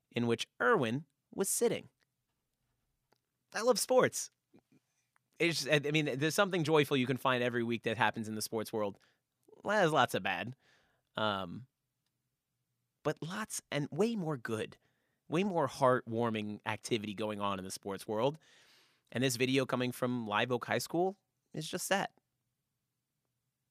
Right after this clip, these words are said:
Now that's cool. We'll end today's show with a segment that we'll end every show with.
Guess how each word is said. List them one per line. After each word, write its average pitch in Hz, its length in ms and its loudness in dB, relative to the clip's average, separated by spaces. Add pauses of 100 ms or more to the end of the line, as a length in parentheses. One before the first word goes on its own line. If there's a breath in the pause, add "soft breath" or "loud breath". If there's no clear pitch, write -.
(120)
Now 123 120 -2
that's 180 200 -8
cool. - 340 -2 (1300)
We'll 143 200 4
end 220 120 2
today's 165 300 2
show 147 480 4 (160)
with 120 220 -4
a 117 40 -2
segment 156 480 2 (360)
that 117 120 2
we'll 139 200 2
end 151 120 2
every 151 220 2
show 101 240 0
with. 98 380 -4